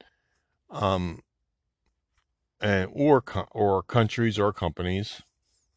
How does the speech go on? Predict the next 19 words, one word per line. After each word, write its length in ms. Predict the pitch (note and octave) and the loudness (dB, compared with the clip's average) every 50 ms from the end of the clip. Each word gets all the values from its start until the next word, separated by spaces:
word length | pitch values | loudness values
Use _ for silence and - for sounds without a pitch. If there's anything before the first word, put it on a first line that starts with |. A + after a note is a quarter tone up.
| _ - | _ -4
who 120 | A2+ G#2 | -2 0
have 240 | G2 F2 E2 F2 - | 0 0 -2 -4 -8
huge 480 | - - - - - F#3 C3 G2+ F2 E2+ | -16 -14 -6 -4 -2 -2 -2 -4 -6 0
debts 500 | G2+ G2+ F#2 F#2+ F#2 - - - - - _ _ _ - _ _ - _ _ _ - | 2 4 4 4 2 -2 -8 -12 -12 -14 _ _ _ -20 _ _ -20 _ _ _ -2
are 120 | F#2+ F#2+ | 0 2
now 220 | G2+ A2 A2+ A2 A2 | 4 6 6 6 6
going 420 | G#2 G#2 G2 F#2+ F#2+ F#2+ F#2+ F2 | 4 4 2 2 2 2 0 -2
to 340 | - - - G#2 G2 F#2 E2+ - _ | -4 -6 -4 -4 -2 -4 -4 -8 _
pay 180 | - - G2+ F#2+ | -4 -2 0 2
off. 180 | F2+ E2 D#2+ - | 2 0 0 -2
So 160 | - G#2 G2+ | -2 0 0
they 280 | G#2 A2+ C#3 D3 C#3+ | 6 8 8 8 8
love 640 | B2 G#2+ A2 A#2 B2+ C3+ C3 A2+ G#2 F#2 F2+ - - - | 6 6 6 8 10 10 10 8 6 2 -4 -8 -14 -12
inflation 680 | - G2+ F#2 F2 - - G2+ G#2 G2 F2+ - - F2 D#2+ | -8 -8 -8 -6 -6 -4 -2 -2 -2 -2 -6 -8 -8 -8
because 520 | D#2+ - - - - F2+ F2 E2+ E2 E2+ - | -8 -10 -12 -8 -6 -4 -4 -4 -6 -8 -4
now 500 | G2 G2 G#2 G#2 G#2 G2 F#2 F2+ E2+ E2 _ _ - - - - _ _ _ | -2 2 4 4 6 4 4 2 0 -4 _ _ -20 -20 -20 -20 _ _ _
they 380 | - F2 E2+ A2+ A#2 A#2+ B2 A2+ | -10 -2 4 6 6 8 6 6
get 280 | F#2+ G2 G#2+ F#2+ F#2 - _ _ | 6 4 4 4 4 2 _ _
to 600 | - - - - G#2 F#2 F2 E2+ E2 E2 E2 D#2+ | -12 -8 -4 -2 -2 -2 -2 -4 -6 -8 -10 -12